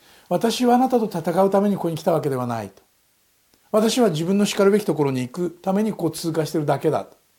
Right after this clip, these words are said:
私はあなたと戦う用意はない。しかもこれは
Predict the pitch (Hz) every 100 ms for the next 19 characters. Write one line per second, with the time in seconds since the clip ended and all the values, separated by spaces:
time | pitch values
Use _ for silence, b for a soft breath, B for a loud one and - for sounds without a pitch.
0 | b b - 175 190 196 185 185 143 127
1 | B - 165 185 165 175 170 160 160 -
2 | 185 175 143 139 165 139 - _ _ _
3 | _ _ _ _ _ _ - 202 170 -
4 | 151 147 147